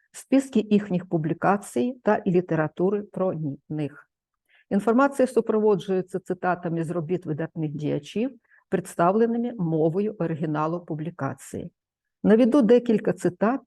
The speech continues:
з робіт видатних українців. «Ми мусимо, мусимо навчатися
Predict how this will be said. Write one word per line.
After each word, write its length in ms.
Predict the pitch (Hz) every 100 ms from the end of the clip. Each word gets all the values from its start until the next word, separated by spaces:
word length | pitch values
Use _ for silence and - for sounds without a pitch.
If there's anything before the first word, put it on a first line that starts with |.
| -
з 140 | 160 185
робіт 420 | 180 156 214 208
видатних 720 | 156 156 165 165 180 190 - _ _ _ _ -
українців. 840 | 151 170 160 151 - - 147 - _ _ _ _ _ _ _ _
«Ми 160 | 190 226
мусимо, 640 | 233 285 - 160 151 156 - _ _ _ _ -
мусимо 480 | 233 254 185 180
навчатися 840 | 185 196 - 247 262 - - 139 139